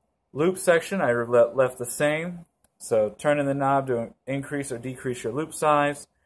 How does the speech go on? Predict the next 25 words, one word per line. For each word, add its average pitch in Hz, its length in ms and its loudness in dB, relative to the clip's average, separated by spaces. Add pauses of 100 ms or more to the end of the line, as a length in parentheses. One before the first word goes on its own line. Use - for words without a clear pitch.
(260)
pressing 120 420 4
the 110 80 -6
button 131 500 2
to 127 120 -4
lo-, 117 340 4
to 120 280 2
activate 117 540 -2
or 113 320 -4
deactivate 107 640 -8
the 107 80 -12
loop. 113 340 -4 (1700)
Browse 156 440 6
knob, 156 500 0
when 120 80 -6
you 120 100 -6
press 151 300 6
the 160 60 -4
browse 139 380 4
knob, 139 300 0
it's 117 100 -8
gonna 117 220 -2
open 120 300 0
up 110 180 -2
browser 127 380 4
view. 160 500 -4